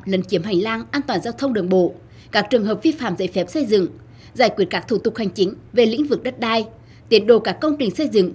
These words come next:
cơ bản tại các trường học trên địa bàn, lĩnh vực quy hoạch đô thị, lộ trình xây dựng đô thị văn minh, công tác phát triển đảng viên, tinh thần,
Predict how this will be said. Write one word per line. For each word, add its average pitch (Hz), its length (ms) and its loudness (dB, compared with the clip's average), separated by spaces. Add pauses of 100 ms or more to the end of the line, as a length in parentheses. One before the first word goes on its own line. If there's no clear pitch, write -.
cơ 311 100 2
bản 240 260 -2
tại 180 100 -2
các 175 200 -6
trường 202 140 -2
học 196 240 -4
trên 277 140 0
địa 185 60 -2
bàn, 175 260 0 (680)
lĩnh 277 220 0
vực 285 220 2
quy 311 100 2
hoạch 247 200 -2
đô 269 160 2
thị, 196 260 0 (280)
lộ 233 180 6
trình 226 220 0
xây 330 160 -2
dựng 185 220 0
đô 262 160 4
thị 196 140 -4
văn 226 200 -2
minh, 214 200 0 (540)
công 330 120 4
tác 170 220 0
phát 196 80 -6
triển 202 200 -2
đảng 196 240 -2
viên, 233 240 0 (340)
tinh 302 160 2
thần, 208 260 0